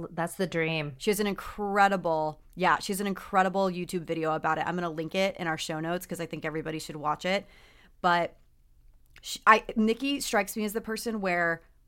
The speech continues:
Speaker 2: when something works for her, she's gonna go all in, like, real hard.
Speaker 1: Oh, totally.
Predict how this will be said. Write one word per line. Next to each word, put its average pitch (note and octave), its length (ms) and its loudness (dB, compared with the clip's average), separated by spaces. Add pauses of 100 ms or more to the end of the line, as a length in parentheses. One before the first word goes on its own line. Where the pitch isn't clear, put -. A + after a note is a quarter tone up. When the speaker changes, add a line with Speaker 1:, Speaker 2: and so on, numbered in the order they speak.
Speaker 2:
when F#3+ 160 2
something G#3 400 2
works D#3+ 200 -4
for A3+ 120 0
her, B3 340 2
she's G#3 300 -2
gonna B3 180 4
go F#3+ 240 4
all E3 320 4
in, C#3+ 280 -4 (120)
like, E3+ 220 2
real E3+ 320 0
hard. C#3 360 2 (320)
Speaker 1:
Oh, G3 200 4
totally. E3 580 0